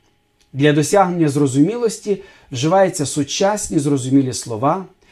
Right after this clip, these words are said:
а для пояснення малозрозумілих слів використовуються примітки. Для кращого розуміння текст розбито на смислові уривки, і до цих уривків подані заголовки, які передають головну думку уривків.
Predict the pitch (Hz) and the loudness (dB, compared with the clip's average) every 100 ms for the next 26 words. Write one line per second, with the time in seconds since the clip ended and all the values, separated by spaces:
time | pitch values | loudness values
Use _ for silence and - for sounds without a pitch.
0 | _ - 139 165 180 214 240 - 175 151 | _ -6 -2 0 2 2 2 0 0 2
1 | 156 165 233 240 262 269 262 220 214 226 | 2 2 -2 -8 -4 -2 -2 -8 -6 -6
2 | 220 - _ _ 143 139 160 151 - 160 | -6 -14 _ _ -4 0 0 0 0 2
3 | 151 147 - 143 175 190 170 - - 92 | 2 0 -2 -6 -4 0 0 -2 -10 -16
4 | - _ _ _ _ _ _ - 135 143 | -16 _ _ _ _ _ _ -6 -2 -2
5 | 156 185 185 - 147 151 143 139 180 233 | 0 -2 -2 -2 0 2 2 2 0 -4
6 | 208 170 - 208 202 165 143 135 180 185 | -4 -4 -2 -2 -2 -4 -2 -2 -4 -2
7 | 180 175 - _ - 139 147 160 151 - | -6 -8 -18 _ -2 0 0 0 0 0
8 | 151 156 151 160 233 226 - 220 - 226 | 0 4 4 4 0 -2 -6 -8 -6 -2
9 | 185 160 147 165 139 147 208 269 277 233 | 2 2 2 0 0 0 -2 -4 -6 -8
10 | 220 - _ _ - 180 190 180 185 185 | -8 -14 _ _ -2 0 2 0 -4 -6
11 | 117 139 127 139 143 165 160 165 160 123 | -4 -4 0 2 2 2 -2 -4 -4 -4
12 | 139 131 127 117 123 127 107 117 110 110 | -4 -4 -6 -6 -6 -6 -6 -8 -4 0
13 | 160 170 110 139 139 139 139 135 101 - | 0 0 0 0 2 2 2 2 -2 -14